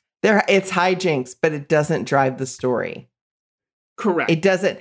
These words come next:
Speaker 1: because even when they break this stuff,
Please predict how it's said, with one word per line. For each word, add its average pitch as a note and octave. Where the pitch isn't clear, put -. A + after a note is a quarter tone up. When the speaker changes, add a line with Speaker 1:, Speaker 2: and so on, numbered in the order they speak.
Speaker 1:
because F3+
even A3+
when G#3
they F3
break E3
this D3
stuff, C3